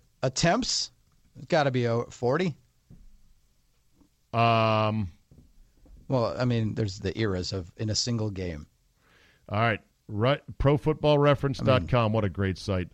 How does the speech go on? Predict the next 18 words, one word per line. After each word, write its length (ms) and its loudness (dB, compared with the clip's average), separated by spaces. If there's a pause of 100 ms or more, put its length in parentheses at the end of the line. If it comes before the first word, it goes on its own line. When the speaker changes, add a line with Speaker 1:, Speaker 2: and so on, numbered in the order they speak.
(680)
Speaker 2:
Uh, 160 0 (260)
rushing 420 6
attempts, 600 2
single 500 -2
game 420 2 (460)
Speaker 1:
It's 300 -2
in, 80 4
Speaker 2:
leaders. 300 -4
Speaker 1:
it's 100 -2
in 80 4
the 80 4
forties. 440 -2
Gotta 220 0
be 80 -2
in 60 -2
the 60 -6
forties, 380 -10
right? 220 -2